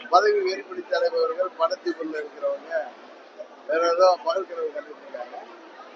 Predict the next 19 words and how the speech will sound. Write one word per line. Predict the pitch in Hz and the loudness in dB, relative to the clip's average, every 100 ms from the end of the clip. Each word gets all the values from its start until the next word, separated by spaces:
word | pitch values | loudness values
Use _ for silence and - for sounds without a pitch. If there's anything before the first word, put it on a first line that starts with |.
| - - | -20 2
ஆனா | 202 214 185 160 | 8 10 10 6
எனக்கு | 180 185 180 | 2 4 6
வருகின்ற | 202 247 220 214 202 | 6 6 6 10 10
தகவல்கள் | 202 202 190 214 196 | 10 6 4 6 8
அம்மாவின் | - 208 202 185 175 | 8 8 6 4 -8
உண்மையான | 165 175 185 190 190 180 | -8 0 2 4 2 0
தொண்டர்கள், | 165 170 165 185 180 - - - - - - - - - - - - - - - - | 0 2 4 4 2 -8 -18 -18 -20 -20 -20 -20 -20 -20 -20 -20 -18 -18 -18 -2 2
அம்மாவின் | 185 196 185 165 | 8 8 8 6
கட்சியில | 170 - 185 170 | 4 4 4 6
இருக்கிறவங்க | 160 151 147 147 156 185 196 - - - - - - - - - - - - - - | 4 2 -2 -2 2 4 2 -4 -18 -14 -16 -16 -20 -20 -18 -18 -16 -18 -20 -10 6
ரெட்டை | 175 196 233 214 | 8 12 12 12
இலை | 208 190 180 160 - - | 12 10 6 0 -4 10
காட்டி | 180 190 214 202 | 12 12 12 10
இனி | 185 180 | 8 6
பழனிசாமி | 160 185 190 185 170 165 | 6 6 6 6 6 4
தங்களை | 160 156 151 156 | 4 6 6 6
ஏமாற்ற | 180 170 156 | 6 4 2
முடியாது, | 147 147 139 131 135 - - - - - - - - - - - - - | 0 2 2 2 0 0 -10 -16 -18 -20 -20 -20 -20 -20 -18 -16 -2 6
ரெட்டை | 190 226 | 10 12